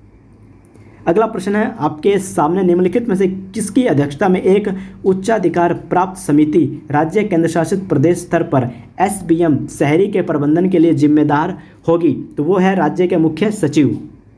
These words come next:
एक सौ ग्यारह का दो। अगला प्रश्न है आपके सामने, एसबीएमयू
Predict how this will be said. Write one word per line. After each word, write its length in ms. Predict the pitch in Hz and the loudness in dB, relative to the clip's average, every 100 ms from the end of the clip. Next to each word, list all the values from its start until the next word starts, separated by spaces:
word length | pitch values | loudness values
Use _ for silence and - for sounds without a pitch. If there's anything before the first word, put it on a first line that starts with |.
| - - - - - - - - - | -20 -20 -20 -20 -20 -20 -20 -20 0
एक 180 | 165 175 | 0 2
सौ 140 | 185 | 0
ग्यारह 260 | 156 151 170 | 2 2 0
का 140 | 170 226 | 0 -2
दो। 260 | 139 120 101 - - - - | 2 0 0 -10 -20 -10 -2
अगला 200 | 175 208 | 0 0
प्रश्न 280 | 214 - 196 | -2 -2 0
है 200 | 214 - | 0 0
आपके 340 | 151 156 202 | -2 0 0
सामने, 400 | 185 170 165 175 190 190 - - - - - - - | 0 0 2 2 0 -2 -8 -14 -20 -20 -20 -20 -2
एसबीएमयू 1400 | 202 233 - - - 120 160 190 - 165 180 143 135 175 | 0 0 -6 -12 -10 -2 2 2 -2 -2 0 2 4 4